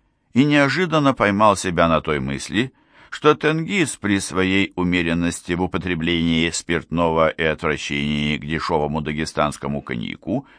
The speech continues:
никак не мог осилить целую бутылку. Значит, она уже была ополовинена до него. Мэт коньяк не пила.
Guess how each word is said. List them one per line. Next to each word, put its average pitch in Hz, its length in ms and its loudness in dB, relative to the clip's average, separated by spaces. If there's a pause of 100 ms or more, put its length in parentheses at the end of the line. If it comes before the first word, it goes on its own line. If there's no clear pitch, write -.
(340)
никак 220 360 2
не 139 140 0
мог 156 240 -2
осилить 117 600 -2
целую 85 520 0
бутылку. 98 680 -4 (420)
Значит, 185 420 -2
она 175 300 2
уже 160 200 0
была 143 420 4
ополовинена 104 840 0
до 78 200 -2
него. 73 500 -4 (580)
Мэт 165 400 2
коньяк 117 520 2
не 92 200 2
пила. 64 500 -4